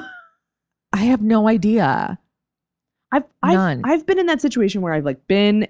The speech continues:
Speaker 2: at my wife's home with her family, and I've, like, a work thing has come up, and I've, like, handled it in a way that I feel is appropriate and the
Speaker 1: Yeah.
Speaker 2: opposite of what Bette did, where I was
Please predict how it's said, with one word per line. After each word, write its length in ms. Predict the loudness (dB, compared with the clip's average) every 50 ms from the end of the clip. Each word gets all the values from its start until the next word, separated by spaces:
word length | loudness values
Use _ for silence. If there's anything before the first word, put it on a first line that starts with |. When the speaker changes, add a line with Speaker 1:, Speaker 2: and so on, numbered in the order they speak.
| _ _ _ _
Speaker 2:
at 360 | -2 -2 0 0 -2 -2 -6 _ _
my 160 | -4 -2 -2 0
wife's 520 | 0 0 -2 -4 -6 -10 -10 -10 -10 -12 _ _ _ -10 -4
home 360 | -2 0 0 0 0 -2 -2
with 120 | -4 -4
her 120 | -4 -6 -4
family, 640 | -2 -2 -2 0 0 0 0 0 0 -2 -4 -4 -4
and 120 | -2 -2
I've, 140 | -2 -2 -4 -6 -14 -8 -8
like, 160 | -6 -4 -4
a 40 | -4
work 280 | -4 -2 -4 -6 -4
thing 120 | -6 -4 -4
has 120 | -4 -4
come 180 | -4 -4 -4 -2
up, 180 | -2 -4 -6 -8
and 120 | -8 -6
I've, 220 | -6 -6 -6 -6 -6
like, 300 | -6 -6 -6 -8 -12 _ _ _ _ _ _ _ _ _ _ _ _ _ _
handled 340 | -4 -2 0 0 0 2 2
it 220 | 0 0 -2 -4 _ -2
in 100 | -2 0
a 40 | 2
way 160 | 2 0 0
that 100 | 0 0
I 140 | 0 0 -2
feel 460 | -2 -4 -2 -2 -2 -4 -4 -6 -10 _ _ _ _ _ _ _
is 300 | -2 -2 -2 -2 -6 -12 _ _
appropriate 680 | -8 -6 -2 -2 -2 -2 -2 -2 -2 -2 -2 -4 -6 -8 _
and 220 | -6 -4 -4 -6 -8 -12 _ -4
the 120 | -4 -2
Speaker 1:
Yeah. 120 | 0 0
Speaker 2:
opposite 260 | 0 -2 -2 -4 -4 -4
of 80 | -4
what 160 | -6 -8 -4
Bette 240 | -4 -4 -4 -2 -4
did, 80 | -4 -4
where 140 | -4 -4 -2
I 60 | -4
was 260 | -4 -6 -8 -10 -12